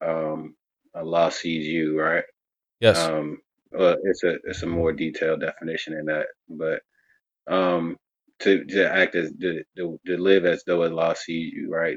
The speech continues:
Speaker 1: You know, as,
Speaker 2: Right.
Speaker 1: as if you could see Allah, even though you can't see him, know that he sees you.
Speaker 2: Okay.
Speaker 1: Um,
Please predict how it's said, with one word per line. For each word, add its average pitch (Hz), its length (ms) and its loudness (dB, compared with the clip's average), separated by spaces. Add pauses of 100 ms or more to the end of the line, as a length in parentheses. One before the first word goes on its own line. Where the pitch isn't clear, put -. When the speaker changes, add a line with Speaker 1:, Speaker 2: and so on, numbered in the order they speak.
Speaker 1:
You - 100 -16
know, 82 120 -4
as, 92 260 6
Speaker 2:
Right. 95 80 -2
Speaker 1:
as 90 140 0
if 90 160 -4
you 80 80 -10
could - 100 -12
see 80 180 -8
Allah, 80 320 -2
even 78 180 -12
though 82 100 2
you 78 120 -2
can't 80 220 -8
see - 140 -12
him, 78 180 -4
know 78 140 -2
that 78 80 -4
he - 100 -8
sees - 260 -12
you. - 220 -10 (600)
Speaker 2:
Okay. 87 260 6
Speaker 1:
Um, 80 240 0